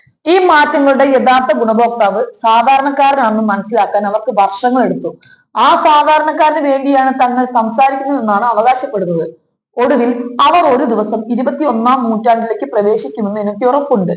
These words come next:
പക്ഷേ അത് ഇരുപത്തിരണ്ടാം നൂറ്റാണ്ടിൽ മാത്രമായിരിക്കുമെന്നും അദ്ദേഹം പറയുന്നുണ്ട്.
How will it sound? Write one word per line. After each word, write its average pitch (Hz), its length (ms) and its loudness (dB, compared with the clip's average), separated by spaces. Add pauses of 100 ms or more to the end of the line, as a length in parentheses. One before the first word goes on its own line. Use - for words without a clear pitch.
(360)
പക്ഷേ 226 240 0
അത് 214 280 2
ഇരുപത്തിരണ്ടാം 247 840 0
നൂറ്റാണ്ടിൽ 285 400 -2
മാത്രമായിരിക്കുമെന്നും 240 1120 0
അദ്ദേഹം 220 320 0
പറയുന്നുണ്ട്. 175 460 0